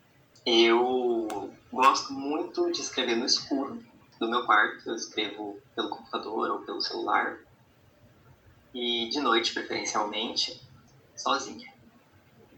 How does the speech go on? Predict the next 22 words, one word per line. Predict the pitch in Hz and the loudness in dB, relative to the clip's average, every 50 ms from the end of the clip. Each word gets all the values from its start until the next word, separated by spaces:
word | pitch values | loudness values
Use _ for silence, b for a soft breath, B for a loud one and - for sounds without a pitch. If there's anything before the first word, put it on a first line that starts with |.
| - - _ _ _ - - _ _ _ _ _ _ _ _ | -20 -20 _ _ _ -20 -20 _ _ _ _ _ _ _ _
Às | - - - - 131 | -4 -4 -4 -2 2
vezes | 147 175 180 170 - 135 135 | 6 6 6 6 4 2 2
eu | 143 147 131 | 2 2 6
gosto | 127 120 123 120 - - | 8 8 8 8 6 2
de | 120 - | -4 -6
escrever | - - - 123 117 120 120 120 117 113 | -4 -2 0 0 2 4 2 2 2 2
bem | 113 143 156 - - - | 4 4 4 4 2 2
pela | 180 165 147 - | 2 4 4 4
manhã, | 123 113 110 110 107 107 110 113 117 - - _ _ _ _ _ | 2 0 -2 -2 -4 -6 -6 -8 -12 -16 -20 _ _ _ _ _
né, | - 107 104 98 101 104 110 | -12 -10 -10 -10 -10 -14 -6
quando | - - - - 110 | -4 -4 -2 0 0
eu | 110 107 107 107 - - - - - - - - | 0 0 0 -2 -6 -10 -14 -20 -20 -20 -12 -8
tenho | - 110 - - | -6 -6 -6 -6
tempo | - - - - | -8 -8 -6 -6
livre, | 107 107 113 135 156 - 359 392 - - - - - - - - _ - - - _ _ - _ _ | -2 0 2 2 2 0 -2 -4 -8 -14 -18 -20 -20 -20 -20 -20 _ -20 -20 -20 _ _ -20 _ _
no | - 123 117 | -4 -2 0
silêncio, | - - 117 113 113 117 123 - - - - - - - 208 - - - 226 240 - - - _ - - _ _ - _ | 0 2 4 4 4 4 4 2 -2 -8 -12 -16 -12 -4 0 0 0 0 -2 -4 -8 -12 -18 _ -20 -20 _ _ -18 _
ou | - 127 131 143 147 147 | -4 -2 -2 0 -2 -4
com | - 151 147 143 139 131 | -6 -6 -6 -4 0 2
alguma | 127 120 117 113 123 123 | 4 4 4 4 4 2
música | 117 120 117 117 123 127 123 123 123 - - - 131 123 120 120 117 - | 4 4 2 2 2 2 2 0 -2 -2 2 4 6 6 6 4 2 0
contínua. | - 139 139 - - - 113 - - 104 104 - | -2 -4 0 0 0 0 0 -2 -4 -8 -10 -10